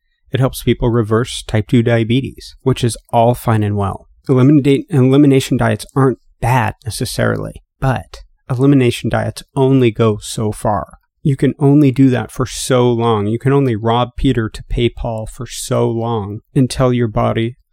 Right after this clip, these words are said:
starts to break down a little bit. And we see this time and time again. I mean, that's why people really never stick with extreme elimination diets. And that's why if somebody really wanted to stick with a, a certain elimination diet,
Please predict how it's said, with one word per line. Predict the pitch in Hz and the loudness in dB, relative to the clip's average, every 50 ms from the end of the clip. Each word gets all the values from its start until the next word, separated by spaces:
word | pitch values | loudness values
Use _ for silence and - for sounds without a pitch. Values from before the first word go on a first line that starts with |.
| _ | _
starts | - - - - 127 117 - - | -10 -8 -2 -2 -2 -2 -2 -6
to | - 92 | -10 -6
break | - 107 95 90 - | -4 -4 -4 -4 -2
down | - 104 98 98 | -2 -2 0 0
a | 98 92 | -2 -4
little | - - - - | -8 -12 -14 -14
bit. | 123 98 - - - | -14 -14 -16 -6 -2
And | 160 135 127 | 2 2 4
we | 120 113 | 2 2
see | - - 127 113 | 0 -2 -2 -4
this | 95 87 - - | -4 -6 -10 -14
time | - - - 110 101 98 95 92 | -16 -10 -6 -4 -4 -2 -4 -6
and | 90 - | -8 -10
time | - 101 95 95 | -10 -12 -12 -12
again. | 101 95 95 - - - - _ _ - | -12 -12 -14 -14 -16 -18 -20 _ _ 0
I | |
mean, | 131 117 107 | 2 2 4
that's | 104 110 117 - - | 2 0 -2 -2 -2
why | 113 101 | -2 -2
people | - - 113 - - 107 104 104 - _ _ | -2 -4 -4 -4 -2 -4 -4 -6 -8 _ _
really | 139 120 117 120 117 113 104 | -4 0 0 0 0 0 -2
never | 101 104 110 117 | -2 -4 -6 -8
stick | - - - - - - - 120 - - _ - - - _ _ _ _ _ _ _ _ _ _ | -10 -10 -10 -12 -8 -8 -8 -8 -8 -10 _ -16 -16 -16 _ _ _ _ _ _ _ _ _ _
with | 120 117 110 - - _ - _ _ - | -2 -2 -2 -4 -10 _ -20 _ _ -8
extreme | 123 - - - - - - - - - - 120 117 117 117 117 113 110 113 113 - _ _ | -8 -6 -6 -4 -4 -4 -4 -6 -6 -4 0 2 4 4 4 4 2 0 -2 -6 -10 _ _
elimination | 117 113 107 104 101 98 101 104 104 - 113 104 92 | -2 0 0 0 0 0 -2 -2 -4 -6 -6 -6 -6
diets. | 95 82 64 - 87 - _ - - - _ _ | -6 -6 -8 -10 -12 -16 _ -20 -20 -20 _ _
And | 143 123 117 | 0 2 2
that's | 123 131 - - | 2 0 0 0
why | 123 117 110 | 0 0 0
if | 107 - | 0 0
somebody | - 147 147 147 127 107 101 | 0 2 4 4 4 4 2
really | 95 101 101 95 92 95 | 2 0 0 0 0 -2
wanted | 90 82 90 98 101 110 113 104 - - - 135 - - _ _ _ _ _ _ _ _ _ _ _ _ _ | -2 -4 -4 -4 -2 -2 -2 -4 -6 -10 -14 -18 -20 -20 _ _ _ _ _ _ _ _ _ _ _ _ _
to | - - | -8 -8
stick | - - - - 160 156 - | -6 -6 -2 -2 -2 -2 -2
with | 131 110 - | -4 -4 -2
a, | 110 101 - - - - - - - _ _ _ - | -2 -4 -4 -4 -12 -16 -18 -20 -20 _ _ _ -6
a | 123 107 | -6 -6
certain | - - - - 123 117 - 127 113 110 107 101 101 98 - _ _ _ _ _ _ | -4 -4 -2 0 0 0 0 -2 -2 -2 -2 -4 -4 -8 -12 _ _ _ _ _ _
elimination | 131 113 107 110 107 98 101 107 113 - - 117 104 | -2 0 2 2 2 2 2 0 -2 -2 -2 -4 -2
diet, | - 98 98 95 92 92 | -2 0 0 0 -2 -4